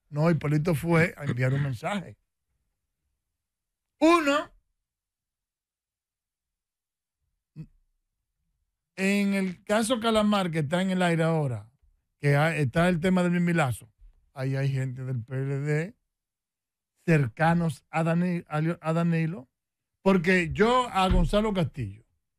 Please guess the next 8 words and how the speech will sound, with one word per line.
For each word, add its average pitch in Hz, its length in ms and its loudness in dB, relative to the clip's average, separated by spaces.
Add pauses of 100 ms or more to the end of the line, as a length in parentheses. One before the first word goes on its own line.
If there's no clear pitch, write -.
(580)
a 156 140 2
Donald 202 300 2
Guerrero 214 580 0 (720)
y 151 160 0
a 156 300 2
José 151 480 0
Ramón 156 280 0
Peralta, 156 480 -2